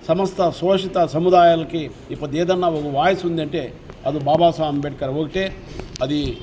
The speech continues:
మన, ఆ, కాన్స్టిట్యూషన్ ఉండొచ్చు, బాబాసాహెబ్ అంబేద్కర్ చెప్పిండే కాన్స్టిట్యూషన్ ప్రియాంబుల్ ఉండొచ్చు. ఆ ప్రియాంబులే మన పార్టీకి, Republican Party of ఇండియాకి ఒక, ఆ, మేనిఫెస్టో అని చెప్పి ఈ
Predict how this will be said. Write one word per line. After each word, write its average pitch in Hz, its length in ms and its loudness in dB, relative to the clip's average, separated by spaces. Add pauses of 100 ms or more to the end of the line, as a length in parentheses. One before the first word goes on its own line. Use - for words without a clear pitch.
(260)
మన, 147 460 0 (320)
ఆ, 135 260 2 (140)
కాన్స్టిట్యూషన్ 170 640 2
ఉండొచ్చు, 170 460 0 (520)
బాబాసాహెబ్ 170 540 4
అంబేద్కర్ 165 420 0
చెప్పిండే 165 340 -2
కాన్స్టిట్యూషన్ 160 680 -2
ప్రియాంబుల్ 180 560 4
ఉండొచ్చు. 165 440 -2 (140)
ఆ 180 120 0
ప్రియాంబులే 190 760 0 (360)
మన 151 160 2
పార్టీకి, 175 720 2
Republican 170 460 -2
Party 151 360 2
of 139 140 -4
ఇండియాకి 147 360 -4
ఒక, 131 200 -4 (200)
ఆ, 131 280 2 (260)
మేనిఫెస్టో 170 640 -2
అని 147 140 -4
చెప్పి 151 340 -6 (580)
ఈ 160 280 8